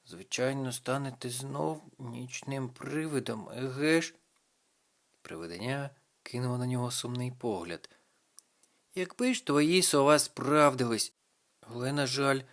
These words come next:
я вже не вірю, що коли-небудь зможу стати нічним привидом. Мабуть, для мене все скінчено». Привидення заплакало.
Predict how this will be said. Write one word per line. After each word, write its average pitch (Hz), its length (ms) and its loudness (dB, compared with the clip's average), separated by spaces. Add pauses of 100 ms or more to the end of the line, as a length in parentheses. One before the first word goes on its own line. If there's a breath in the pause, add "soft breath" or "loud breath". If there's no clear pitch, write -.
(220 soft breath)
я 151 180 -4
вже 170 180 2
не 156 180 4
вірю, 147 340 4
що 123 160 0
коли-небудь 117 480 0
зможу 117 320 0
стати 127 380 2
нічним 123 500 0
привидом. 127 600 -2 (640 soft breath)
Мабуть, 127 520 -2 (300)
для 143 240 -6
мене 131 280 -2
все 123 240 0
скінчено». 117 760 -4 (920)
Привидення 98 600 -6
заплакало. 90 840 -8